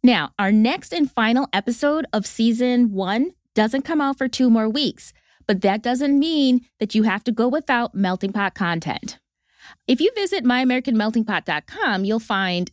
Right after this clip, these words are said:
fresh new content every Monday, Wednesday, and Friday. Or you can follow me on Twitter, Instagram, or Facebook, where I also post Melting Pot goodness. I love hearing your thoughts and comments about the show as well.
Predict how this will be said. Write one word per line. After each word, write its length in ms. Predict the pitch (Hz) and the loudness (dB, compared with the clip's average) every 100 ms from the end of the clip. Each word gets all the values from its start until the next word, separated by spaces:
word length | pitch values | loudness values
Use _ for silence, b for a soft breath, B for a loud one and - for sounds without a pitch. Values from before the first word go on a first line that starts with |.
| - | -12
fresh 400 | - 214 277 - | -4 -2 -2 -4
new 160 | 359 | -4
content 560 | 381 381 370 339 233 208 - | -4 -4 -4 -2 -2 -2 -2
every 300 | 262 277 277 | 0 2 2
Monday, 360 | 233 247 262 | 4 2 0
Wednesday, 440 | 233 202 208 190 170 | -2 -2 -4 -4 -6
and 120 | 160 | -6
Friday. 480 | - 302 156 - - _ _ _ - | -4 -2 -4 -8 -12 _ _ _ -2
Or 280 | 392 302 | 0 0
you 160 | 226 226 | -2 -2
can 140 | 240 | -2
follow 340 | 226 240 277 311 | -2 -2 -2 0
me 160 | 233 | 0
on 140 | 160 165 | -2 -6
Twitter, 460 | - 262 302 370 - | -2 0 0 -4 -2
Instagram, 560 | 220 220 240 220 208 202 | 0 0 0 0 -2 -2
or 100 | 214 | -4
Facebook, 520 | 208 - 214 - 190 - | -4 -2 -2 -2 -4 -2
where 160 | 220 - | -4 -2
I 200 | 277 294 _ | -4 -6 _
also 300 | 330 415 226 | -4 -2 -4
post 340 | - 170 180 - | -2 -2 -2 0
Melting 380 | 196 208 226 | 0 0 0
Pot 280 | 214 190 - | 0 -2 -4
goodness. 520 | - 170 120 - - - _ _ _ _ _ | -2 -2 -2 -6 -10 -14 _ _ _ _ _
I 120 | - 233 | 0 2
love 340 | 226 262 294 | 2 0 -2
hearing 260 | 311 311 311 | -6 -4 -2
your 120 | 302 | -2
thoughts 320 | - 220 - | -2 -2 -2
and 120 | 240 | -4
comments 380 | - 190 185 190 | -2 -2 -2 -2
about 300 | 185 175 165 | -2 -2 -4
the 80 | 170 | -6
show 360 | - 214 190 - | -2 0 0 -2
as 180 | 170 160 | -6 -4
well. 380 | 160 139 - | -4 -4 -8